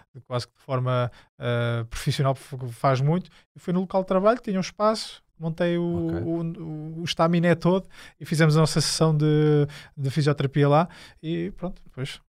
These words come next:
Speaker 1: foi à minha vida. Portanto,
Speaker 2: Ok,
Speaker 1: tenho esta,
Speaker 2: ok.
Speaker 1: estas formas.
Speaker 2: Impecável. Ah, malta, pronto, volto a dizer que o cupão deste mês é trinta e cinco euros. Compras acima de trinta e cinco euros recebem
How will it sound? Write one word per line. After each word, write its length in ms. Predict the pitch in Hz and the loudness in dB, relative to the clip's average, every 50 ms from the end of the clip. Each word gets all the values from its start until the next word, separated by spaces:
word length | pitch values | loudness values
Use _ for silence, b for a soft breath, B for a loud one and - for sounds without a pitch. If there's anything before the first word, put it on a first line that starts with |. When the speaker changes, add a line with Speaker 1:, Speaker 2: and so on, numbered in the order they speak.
| _ _ | _ _
Speaker 1:
foi 80 | - 156 | -8 -6
à 60 | 156 | -4
minha 140 | 170 180 170 | -2 -2 -2
vida. 200 | 156 151 147 - - | -2 -2 -4 -8 -14
Portanto, 400 | - - - 131 123 131 101 - | -14 -10 -8 -8 -6 -8 -10 -12
Speaker 2:
Ok, 140 | - - 87 104 - _ | -12 -14 -16 -18 -16 _
Speaker 1:
tenho 140 | - 131 131 | -8 -4 -4
esta, 200 | 127 110 95 120 | -2 -2 -2 -4
Speaker 2:
ok. 140 | 127 127 127 | -4 -4 -6
Speaker 1:
estas 220 | 120 - - 131 | -8 -10 -12 -12
formas. 360 | - - 127 120 123 110 - - _ _ _ _ _ _ - | -8 -6 -6 -4 -6 -6 -10 -14 _ _ _ _ _ _ -6
Speaker 2:
Impecável. 520 | 135 120 - 143 135 127 117 120 110 117 - | -6 0 4 6 6 6 6 4 2 0 2
Ah, 500 | 123 123 127 127 127 127 127 127 127 131 131 | 6 8 8 8 8 8 8 6 6 6 6
malta, 260 | 147 139 131 - 160 | 6 6 6 4 0
pronto, 320 | - - 135 123 - - 120 | -2 0 -2 -2 -2 -2 -2
volto 200 | 131 139 - 135 | -2 -2 -2 -4
a 20 | |
dizer 240 | 107 98 135 127 110 | -4 -2 -2 -2 -2
que 80 | - | -4
o 80 | 127 113 | -6 -6
cupão 680 | - 123 107 - - 139 135 135 127 120 113 110 107 98 95 | -6 -8 -4 2 4 4 6 6 4 2 0 -4 -6 -8 -8
deste 540 | 101 92 90 90 110 127 120 - - - 123 | -10 -10 -6 -2 0 0 0 -2 -4 -6 -4
mês 400 | 127 123 120 113 101 - - - | -2 0 0 -2 -2 -4 -8 -2
é 300 | 123 123 120 117 110 101 | 2 4 6 6 4 2
trinta 320 | 98 - - 131 127 131 123 | 0 -2 -4 -6 -4 -4 -6
e 20 | |
cinco 300 | - - 131 113 - 131 | -6 -6 -6 -4 0 2
euros. 240 | 120 110 98 90 - | 2 2 2 0 -4
Compras 340 | - - 120 110 - 104 101 | -6 -6 -6 -6 -6 -6 -8
acima 300 | 104 - - 127 120 110 | -8 -8 -6 -6 -6 -6
de 40 | - | -6
trinta 220 | 113 113 107 110 | -6 -8 -8 -8
e 40 | 104 | -10
cinco 260 | - 117 104 - 117 | -8 -10 -4 -2 -2
euros 160 | 104 98 90 | -2 -2 -4
recebem 460 | - - - 123 117 104 95 90 87 | -6 -6 -4 -2 -2 0 -2 -4 -8